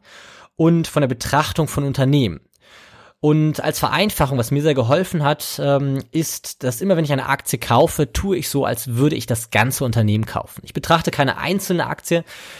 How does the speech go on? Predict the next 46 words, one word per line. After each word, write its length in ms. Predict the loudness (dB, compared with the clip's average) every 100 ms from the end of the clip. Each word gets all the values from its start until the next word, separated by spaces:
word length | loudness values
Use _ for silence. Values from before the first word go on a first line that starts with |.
| -12 2
ähm, 300 | 4 4 2
als 440 | 0 0 -4 -8 -6
eine 240 | -4 -2
Investition, 640 | -2 -4 -6 0 2 2
als 180 | 0 -4
ein 80 | -2
Papier, 460 | -2 -2 0 2 2
das 180 | 0
irgendwie 480 | -2 -2 0 0 0
auf 280 | 0 0 -2
und 60 | -4
ab 200 | -4 -2
schwankt, 220 | -2 -2
sondern 180 | -6 -8
ich 120 | -14
betrachte 540 | -10 0 0 0 -2
eine 240 | -2 -2 -4
Aktie 320 | -4 -4 -4
als 240 | -6 -10 -16 -20 -6 0
den 140 | 0
Kaufpreis 720 | 2 2 2 0 -4 -2 -2
für 100 | -2
das 180 | -4 -2
gesamte 520 | 0 2 2 0 -2
Unternehmen. 500 | 0 2 4 2 0
Das 160 | -4 -4
heißt, 240 | -4 -2
wenn 140 | 0 0
ich 140 | -2
eine 120 | -4
Investition 520 | -4 -6 -4 0 0 0
in 60 |
ein 80 | -4
Unternehmen 500 | -2 0 2 2 2
tätige, 540 | 2 2 2 0 0 -4 -16 -18 -18 -18 -20 -2
dann 260 | 2 2 0
tue 200 | -2 -2
ich 80 | 0
so, 120 | 0
als 220 | 0 0
würde 200 | 2 2
ich 60 | 0
das 180 | -4 -2
ganze 280 | -2 -2
Unternehmen 380 | 0 2 2 -2
kaufen. 520 | -6 -12 -12 -16 -20